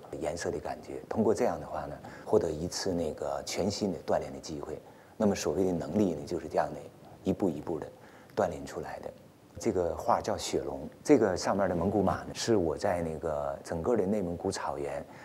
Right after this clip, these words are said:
大概只有一个旗，而这个旗呢，大概只有三群到四群啊，就是每一群呢，大概有，有那个一百到二百多匹不等啊。所以说，整个内蒙古草原这种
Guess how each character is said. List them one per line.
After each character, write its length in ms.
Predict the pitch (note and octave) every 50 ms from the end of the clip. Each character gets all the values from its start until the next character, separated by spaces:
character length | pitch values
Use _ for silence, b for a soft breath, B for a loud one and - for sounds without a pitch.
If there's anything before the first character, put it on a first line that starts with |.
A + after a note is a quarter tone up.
| B B B
大 160 | - A#2 G#2+
概 160 | F2+ G#2 F#2+
只 240 | F2+ - - - A2+
有 160 | A#2 G2 D#2
一 240 | D2 C#2+ - E2+ F#2+
个 140 | G#2+ - -
旗， 440 | - - - - - C2+ C2 C#2+ D2 - B B B B B B
而 160 | G2 G2+ G2
这 140 | F#2+ D#3 C#3
个 100 | A2+ F#2
旗 280 | - - - - E2
呢， 120 | F2 F#2 F#2
大 160 | - G#2 F#2+
概 120 | E2+ F#2
只 200 | E2+ - - G2+
有 280 | G#2+ F2+ D2 C2+ C2 - B B B B
三 340 | - - - C#3+ C3 C3 C3
群 320 | - - - D#2+ D2 D2+ - -
到 120 | G#2+ G#2
四 240 | F#2+ - - C3 A2+
群 180 | - - - - - - - - - - -
啊， 300 | - F2+ D#2+ D#2 D2+ - - -
就 120 | - G2
是 360 | F2 F#2 F#2 E2+ E2 E2 D#2 -
每 120 | - G2 F2
一 140 | F2+ A#2 G#2+
群 220 | - - E2+ E2
呢， 40 | F2+
大 160 | F2+ G2 F2
概 120 | D#2+ F2
有， 220 | F2 F2+ D#2 C#2 C2 - B B B B B B B B -
有 160 | F#2 E2 D#2+
那 100 | F2 F2+
个 80 | F2 F2
一 180 | - A#2+ A2+
百 320 | - - D#2+ C#2 - - - - - -
到 160 | - F2+ E2+
二 140 | - B2+ A#2
百 100 | - -
多 140 | - - E2+
匹 180 | D2 - - D#2+
不 140 | D#2 -
等 140 | E2+ E2 D2+ - - - - - - - -
啊。 180 | - F2 E2+
所 120 | E2+ - B2+
以 120 | A#2 G#2+
说， 120 | G2 A2+ A2+
整 160 | A2+ - E2+
个 120 | - A2+
内 100 | A2+ A2+
蒙 140 | G#2+ G2+ G2+
古 100 | G2 G2+
草 240 | G2+ - - F2+ -
原 160 | D2 C#2 -
这 100 | - G#2+
种 140 | F2 E2+